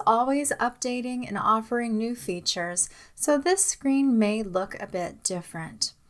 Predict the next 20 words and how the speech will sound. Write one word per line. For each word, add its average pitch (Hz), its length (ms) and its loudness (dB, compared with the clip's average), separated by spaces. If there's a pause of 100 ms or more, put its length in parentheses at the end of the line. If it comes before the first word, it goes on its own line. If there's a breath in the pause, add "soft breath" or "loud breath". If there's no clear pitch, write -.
(880 soft breath)
You 269 100 4
can 269 180 4
click 208 280 2
Start 294 460 0
Now, 202 480 2 (320 soft breath)
and 370 80 2
if 370 120 2
you 311 80 4
have 226 180 4
an 240 80 0
account 220 340 0
already, 185 400 0
you 190 160 -8
can 196 220 -6
sign 180 440 0
in 190 360 -8
with 214 200 -4
Google, 185 500 0
et 202 140 -6
cetera. 160 500 -2